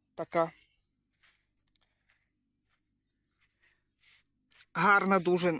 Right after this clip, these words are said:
на харчування. Ось, це чорний, із серії чорних. Їх, я думала, що їх в мене вже немає,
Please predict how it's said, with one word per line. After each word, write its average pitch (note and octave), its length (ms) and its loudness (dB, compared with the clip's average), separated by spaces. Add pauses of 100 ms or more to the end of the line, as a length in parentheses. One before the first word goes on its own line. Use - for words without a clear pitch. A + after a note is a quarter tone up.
на E3 240 2 (800)
харчування. C3+ 760 -2 (380)
Ось, - 400 -8 (140)
це A3 140 -2
чорний, D3 460 0
із F3+ 140 -4
серії G#3+ 360 0
чорних. C#3 540 -6
Їх, G#3+ 260 -4
я G#3+ 140 0
думала, G3+ 300 -2
що G3 140 -8
їх F3+ 180 -10
в - 20 -10
мене F#3 160 -2
вже F3+ 180 -2
немає, B3+ 420 -2